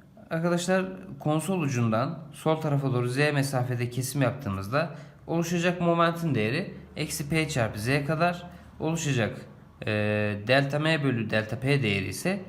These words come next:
eksi Z kadar. Yani momentin P'ye göre türevini aldığınızda çıkan değerin eksi Z olduğunu söyleyebiliriz. Zaten Y B değerini yazacak olursak, e, sıfırdan L'ye kadar moment bölü E I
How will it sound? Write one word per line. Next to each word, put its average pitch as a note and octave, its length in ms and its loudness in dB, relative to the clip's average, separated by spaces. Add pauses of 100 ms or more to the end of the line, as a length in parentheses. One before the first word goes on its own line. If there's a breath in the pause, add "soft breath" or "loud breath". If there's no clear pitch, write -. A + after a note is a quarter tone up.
(120)
eksi C3+ 280 -4
Z C#3+ 240 2
kadar. G#2+ 200 -2
Yani B2+ 440 4 (260 loud breath)
momentin D3+ 760 4 (340)
P'ye C3+ 280 4
göre A#2+ 260 2
türevini G#2+ 300 2
aldığınızda G#2 680 0 (220)
çıkan A#2+ 360 2
değerin C#3 240 2
eksi B2 220 0
Z A#2 80 -2
olduğunu G#2+ 580 0 (140)
söyleyebiliriz. A2 760 -2 (180 loud breath)
Zaten F3 440 2 (280 loud breath)
Y D3+ 260 4
B F3 260 4 (440)
değerini C#3+ 480 6
yazacak D3 480 2
olursak, D#3 500 0 (720 loud breath)
e, G#2+ 400 0 (120)
sıfırdan D3 680 2
L'ye D3 260 2
kadar G#2+ 300 0
moment C3 500 0
bölü G2+ 160 0
E G#2 220 -2
I C3 260 -4